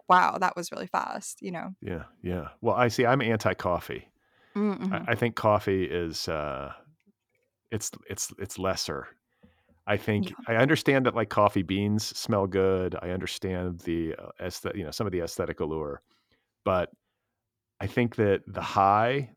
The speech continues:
Speaker 2: the caffeine high, makes you jittery and sort of cracked out, and there's a crash.
Speaker 1: Yeah.
Speaker 2: And then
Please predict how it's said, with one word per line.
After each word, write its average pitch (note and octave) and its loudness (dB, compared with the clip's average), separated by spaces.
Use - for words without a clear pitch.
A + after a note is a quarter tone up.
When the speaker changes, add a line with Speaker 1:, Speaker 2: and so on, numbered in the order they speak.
Speaker 2:
the - -12
caffeine G#2 0
high, B2 0
makes G#2 -4
you F#2 -4
jittery G#2 2
and G#2 2
sort F2 0
of - -4
cracked - -2
out, G2 2
and G2 -2
there's F#2+ -2
a - -8
crash. G2+ -4
Speaker 1:
Yeah. F#3 -8
Speaker 2:
And G#2 0
then G#2 0